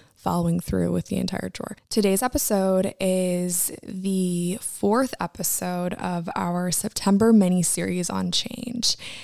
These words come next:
And throughout the past couple weeks, we've talked all about change and transitions and how to adapt your goals and adapt your routines and your habits and all that stuff accordingly to fall in line with how your life is changing.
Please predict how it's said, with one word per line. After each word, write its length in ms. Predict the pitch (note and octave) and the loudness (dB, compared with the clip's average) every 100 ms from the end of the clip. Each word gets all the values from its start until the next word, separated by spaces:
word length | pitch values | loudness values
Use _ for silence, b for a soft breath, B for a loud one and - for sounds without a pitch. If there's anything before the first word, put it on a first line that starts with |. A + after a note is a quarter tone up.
| B | B
And 300 | - F#3 F#3 | 0 2 4
throughout 280 | F3+ G3 G3 | 4 4 4
the 60 | A3+ | 4
past 280 | B3 A#3 - | 4 2 4
couple 160 | A#3+ | 6
weeks, 260 | A3 G3+ - | 6 4 0
we've 100 | G3 | -2
talked 300 | - F#3+ - | 2 2 2
all 120 | F#3 | 0
about 260 | F3+ F3+ - | 0 0 0
change 400 | - A#3+ A#3 A3 | 2 6 8 6
and 340 | G3 F#3 A3+ | 2 -2 -4
transitions 840 | - F#3 F3+ A3 G3+ G3+ G3 F#3+ - B B B - | -4 -2 0 2 4 4 6 4 0 B B B 0
and 160 | F#3+ | 2
how 260 | E3+ F3+ F#3 | 2 2 2
to 380 | - F#3+ F#3 - | 2 4 4 4
adapt 640 | G3+ F3 F#3+ F#3+ - - | 0 2 0 0 -2 -6
your 180 | G3+ G3 | 0 0
goals 520 | F3 F3+ F3+ F#3 F#3 | 2 2 2 2 -2
and 220 | - F3+ F#3 | -2 -2 -2
adapt 360 | F#3 F3+ - | -2 -4 -4
your 120 | F#3+ | -6
routines 500 | F#3+ A3 - B3 G#3+ | -4 -2 4 6 8
and 100 | F#3 | 6
your 120 | F3+ F3 | 2 2
habits 340 | F#3+ F#3 F3 | 2 2 0
and 80 | - | 0
all 160 | F3 | 2
that 160 | F3+ F3+ | 2 2
stuff 240 | - F3+ | 0 -2
accordingly 640 | G3 - F3 F#3 G#3 A#3 A#3 | -2 0 2 4 4 4 2
to 280 | - F#3+ | 0 0
fall 320 | E3+ - F3+ F3+ | 0 0 0 2
in 80 | F3 | 0
line 260 | E3+ E3+ | 0 -2
with 200 | E3+ E3+ - | -2 -4 -6
how 160 | - | -6
your 160 | E3+ E3+ | -4 -4
life 200 | E3 F3+ | -6 -4
is 120 | - | -2
changing. 460 | - G#3+ - A#3 | -2 -6 -8 -8